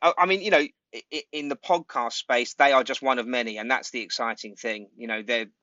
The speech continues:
they're not actually a particularly significant player in podcasting, um, and they're up against lots of other, um,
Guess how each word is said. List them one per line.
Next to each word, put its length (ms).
they're 100
not 280
actually 300
a 20
particularly 340
significant 440
player 260
in 80
podcasting, 640
um, 280
and 100
they're 80
up 100
against 280
lots 240
of 60
other, 260
um, 400